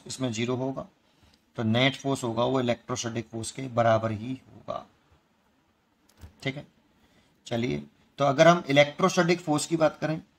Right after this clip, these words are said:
एफ़ ई vector equal to Qe ई vector, Q की value यहाँ पर ये electron है, अगर ये Q पॉजिटिव charge है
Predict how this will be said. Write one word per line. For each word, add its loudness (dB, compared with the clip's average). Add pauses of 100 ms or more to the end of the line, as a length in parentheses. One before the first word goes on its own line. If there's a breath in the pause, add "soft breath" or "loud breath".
एफ़ 0
ई -2 (180)
vector -4
equal -2
to -6 (460)
Qe 2
ई -2 (140)
vector, -12 (920 soft breath)
Q 2
की -6
value 2
यहाँ 0
पर 4
ये 0
electron 4
है, -8 (640 soft breath)
अगर 2
ये 8
Q 4 (120)
पॉजिटिव 6
charge 4
है -8